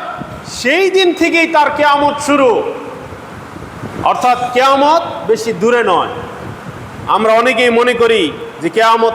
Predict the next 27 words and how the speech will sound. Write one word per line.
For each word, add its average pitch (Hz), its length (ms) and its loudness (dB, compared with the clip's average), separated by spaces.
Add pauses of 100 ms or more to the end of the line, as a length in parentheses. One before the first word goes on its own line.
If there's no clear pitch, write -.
তো 226 60 2
অনেক 233 480 2
দূরে। 208 400 2 (500)
অনেকে 220 240 2
আমরা 226 240 2
হিসাবের 214 520 2
কথা, 214 440 2 (400)
কবরের 214 300 2
আযাবটা 208 840 0
নিয়ে, 214 280 2
কবরের 214 200 4
আযাবের 202 400 2
ব্যাপারে 202 300 2 (120)
ঠাট্টা 196 280 0
করি। 170 280 -2 (760)
কবরের 208 380 4
আযাবের 214 440 2
ব্যাপারে 208 300 2
যে 202 140 2
ব্যক্তি 214 340 0
ঠাট্টা 196 280 2
বিদ্রূপ 208 400 0
করবে, 185 320 2 (600)
অনেকে 220 320 2
আছে 208 440 2
যে 175 140 -2
নামাজের 196 380 4